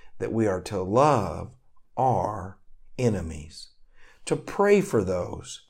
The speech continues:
who persecute us, to, to do good to those, and it's like heaping hot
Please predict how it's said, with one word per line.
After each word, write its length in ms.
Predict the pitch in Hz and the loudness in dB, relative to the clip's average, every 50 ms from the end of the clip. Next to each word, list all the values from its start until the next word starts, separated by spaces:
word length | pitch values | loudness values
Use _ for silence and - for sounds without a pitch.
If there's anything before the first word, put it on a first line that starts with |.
| _ _ _ - - _ - - | _ _ _ -20 -20 _ -10 -6
who 120 | 147 143 | -6 -6
persecute 720 | 127 - - 160 156 147 - - 92 - - 95 95 - - | -4 0 2 4 4 4 2 -2 -4 -6 -8 -8 -8 -8 -10
us, 380 | - - - - - - - - _ - - _ - - - - - - - - | -12 -12 -14 -16 -18 -20 -20 -20 _ -20 -20 _ -20 -12 -10 -8 -8 -8 -10 -2
to, 380 | - - 160 156 147 131 - - - - | 4 6 6 6 6 4 0 -6 -12 -8
to 400 | - - 170 156 143 139 139 - _ _ _ - - | -4 0 0 0 0 -2 -6 -10 _ _ _ -4 0
do 220 | 135 170 165 151 | 2 2 2 2
good 460 | 131 123 123 147 175 202 220 196 - | 0 2 8 10 10 10 10 6 4
to 140 | 147 147 120 | 4 4 4
those, 640 | 98 90 87 85 - - - 95 98 - - - - _ - - - - _ - - - | 4 2 -4 -6 -8 -8 -10 -10 -10 -10 -12 -14 -18 _ -20 -20 -20 -20 _ -14 -6 -2
and 100 | 131 143 | 0 0
it's 160 | 143 143 - | 0 0 2
like 220 | 135 131 127 127 | 2 0 0 0
heaping 540 | - - - 190 185 165 175 147 135 135 131 | -4 -4 -2 0 0 0 0 -2 -4 -4 -6
hot 520 | 123 127 - - - 131 135 131 123 - | -10 -12 -10 -8 -6 -6 -6 -6 -8 -10